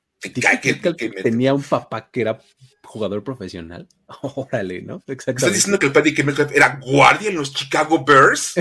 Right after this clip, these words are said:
Speaker 2: <laughs> Exacto. Sí, sí,
Speaker 1: Sí, o sea,
Speaker 2: básicamente.
Speaker 1: no te genera ninguna emoción saber que es guardia, pero, pues, que jugó en Chicago, pues, está interesante. Entonces,
Speaker 2: Sí,
Speaker 1: Está bien.
Speaker 2: sí, sí. <laughs> Sí, sí, sí. Oye, y, y hablando de, de, de,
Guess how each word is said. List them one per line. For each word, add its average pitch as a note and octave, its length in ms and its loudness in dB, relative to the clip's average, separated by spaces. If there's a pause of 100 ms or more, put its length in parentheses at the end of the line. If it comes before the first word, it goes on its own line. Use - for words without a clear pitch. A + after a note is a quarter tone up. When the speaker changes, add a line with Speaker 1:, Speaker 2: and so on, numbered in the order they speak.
(600)
Speaker 2:
<laughs> A3+ 1080 -8
Exacto. B2 460 -10 (320)
Sí, C#3 160 -8
sí, D3 140 -14
Speaker 1:
Sí, - 0 -
o - 0 -
sea, E3 100 -18 (140)
Speaker 2:
básicamente. G2 680 0 (380)
Speaker 1:
no D#3+ 120 -10
te F#3+ 100 4
genera D#3 260 4
ninguna C#3 300 2
emoción C3+ 240 -4
saber A2+ 220 -2
que C#3+ 80 0
es C#3 60 -2
guardia, F3 300 4
pero, A2 160 -2
pues, - 140 -18
que - 80 -18
jugó G#2+ 180 -6
en B2+ 80 -2
Chicago, A#2+ 300 -4
pues, - 80 -20
está G2+ 100 -10
interesante. G2+ 480 -6
Entonces, G#2 540 -8 (380)
Speaker 2:
Sí, A#2+ 60 -8
Speaker 1:
Está C3 160 -2
bien. B2+ 200 4
Speaker 2:
sí, B2+ 100 -8
sí. B2+ 120 -12 (420)
<laughs> A#2+ 880 -10 (320)
Sí, G#2+ 280 -4
sí, A2 140 -8
sí. F#2+ 200 -10 (160)
Oye, A#2 340 -4 (240)
y, A#2+ 240 -8
y A#2 60 -4
hablando A#2 400 -2
de, A#2 140 -2
de, G2 360 -12
de, F2+ 480 -14